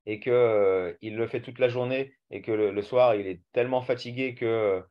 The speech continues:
il, il se dit, « Bah, c'est, c'est, c'est, c'est bon, j'arrête », c'est qu'il y avait un truc qui n'était pas déjà équilibré parce que ça prend de l'énergie, évidemment, se mettre au service,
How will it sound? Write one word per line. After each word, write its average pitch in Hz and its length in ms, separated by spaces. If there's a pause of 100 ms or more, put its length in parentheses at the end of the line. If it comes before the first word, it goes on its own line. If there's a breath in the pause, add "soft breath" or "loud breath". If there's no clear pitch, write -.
(240)
il, 95 140
il 98 180
se 95 40
dit, « 123 120
Bah, 90 340
c'est, 87 240
c'est, - 240
c'est, - 220
c'est - 180
bon, 110 200
j'arrête », 117 360 (300)
c'est 117 160
qu'il 117 100
y 110 40
avait 107 120
un 107 140
truc 151 220
qui - 80
n'était 117 160
pas 113 240
déjà 107 360
équilibré 110 600 (380)
parce 107 180
que 117 360
ça 104 140
prend 139 360
de 143 40
l'énergie, 113 520 (100)
évidemment, 101 640
se - 160
mettre 98 240
au 104 40
service, 117 480